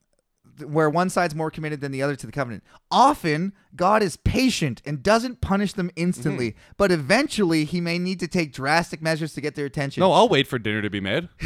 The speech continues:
Speaker 2: <laughs> I'll wait. I come <laughs> home from a long day of work and it's not made.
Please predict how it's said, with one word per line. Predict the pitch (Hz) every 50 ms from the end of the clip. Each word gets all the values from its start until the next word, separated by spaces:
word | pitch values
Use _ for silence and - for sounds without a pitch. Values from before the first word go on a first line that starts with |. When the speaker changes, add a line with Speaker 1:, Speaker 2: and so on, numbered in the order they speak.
| - - - - -
Speaker 2:
<laughs> | - - _ _ _ _ _ _ -
I'll | - 202 208
wait. | 220 269 262 208 - - _ _ _ - - 302 - - - - - - - - - 494 - - - - - - - - - - _ _ _ _ _ _ -
I | -
come | - - - 196
<laughs> | 139
home | - 202
from | 180 262 -
a | 220 202
long | 175 151 185 196
day | - 185 185
of | 185
work | 165 165 175
and | 175 160
it's | 151 - -
not | 175 220 -
made. | 135 165 -